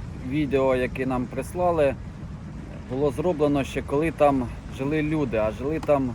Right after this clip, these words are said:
студенти, і така сильно захламлена була квартира. Ну, оскільки вона знаходиться в дуже класному місці, з хорошою транспортною розв'язкою, тут практично в центрі,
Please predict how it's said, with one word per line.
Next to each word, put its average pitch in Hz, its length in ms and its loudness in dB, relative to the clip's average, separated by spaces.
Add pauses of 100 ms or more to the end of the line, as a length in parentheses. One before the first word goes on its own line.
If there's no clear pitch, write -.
(120)
студенти, 143 680 0 (680)
і 135 220 -2
така 131 400 2 (960)
сильно 139 280 -2
захламлена 139 720 2
була 113 220 -2
квартира. 113 500 -4 (920)
Ну, 151 160 -4
оскільки 160 440 2
вона 156 340 6 (340)
знаходиться 147 560 0
в 139 60 -2
дуже 135 260 0
класному 143 460 2
місці, 156 440 -2
з - 100 -10
хорошою 135 500 -2
транспортною 131 640 0
розв'язкою, 135 800 0 (500)
тут 127 120 -8 (140)
практично 139 540 0
в 113 60 -4
центрі, 127 540 0